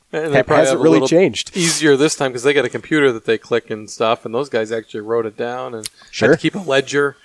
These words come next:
Speaker 2: Yeah.
Speaker 1: Uh, things like <laughs> that.
Speaker 2: Yeah, and we take for granted, you know, complaints come in and they, they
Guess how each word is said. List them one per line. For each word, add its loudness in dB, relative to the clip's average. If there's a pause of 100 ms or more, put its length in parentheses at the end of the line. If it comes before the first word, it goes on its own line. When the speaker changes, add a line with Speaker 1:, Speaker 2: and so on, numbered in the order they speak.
(300)
Speaker 2:
Yeah. 4
Speaker 1:
Uh, -2
things -6
like 0 (200)
<laughs> -20
that. -4
Speaker 2:
Yeah, 4
and -2
we -4
take 2
for -6
granted, 2
you -2
know, 0
complaints 0
come -4
in 2 (120)
and -4 (140)
they, 0 (160)
they -2